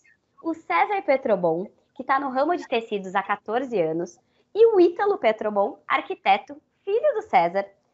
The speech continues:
que no meio da pandemia transformou o negócio da família. Mas chega de spoiler! Bem-vindo, César e Ítalo.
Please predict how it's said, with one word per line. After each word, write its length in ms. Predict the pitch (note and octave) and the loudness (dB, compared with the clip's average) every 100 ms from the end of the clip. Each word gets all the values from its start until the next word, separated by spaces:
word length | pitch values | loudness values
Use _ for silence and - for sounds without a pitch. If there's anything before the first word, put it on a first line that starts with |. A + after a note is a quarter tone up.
| _ _ | _ _
que 120 | E4+ | -2
no 120 | E4+ | 0
meio 260 | D#4+ F#4+ A#4 | 0 2 2
da 100 | F4 | 2
pandemia 680 | D#4 C#4+ G3+ F#3 F3+ G#3+ - _ _ | 0 -2 -2 -2 -2 -4 -6 _ _
transformou 560 | D4+ E4 E4+ D4 B3+ C4 | -2 -2 -2 0 0 0
o 20 | |
negócio 340 | B3+ A3 G#3+ | 0 0 0
da 120 | G#3+ G#3+ | -2 -2
família. 480 | A#3 F#3+ D3+ D#3 - _ _ - | -2 -2 -2 -6 -8 _ _ -2
Mas 200 | D#4 E4 | 0 0
chega 220 | G#4 G4 | 0 0
de 60 | |
spoiler! 480 | - A3 E3 E3+ D#3 _ _ _ A#3+ | 0 2 2 -2 -6 _ _ _ -6
Bem-vindo, 560 | E4 G#4 D#4+ D#4 C#4+ | -2 0 0 0 -2
César 340 | D4 A#3+ A#3 A3+ | -2 -2 -2 -4
e 140 | G3 | -4
Ítalo. 420 | B2+ F3 D#3+ D#3 | -4 -4 -4 -8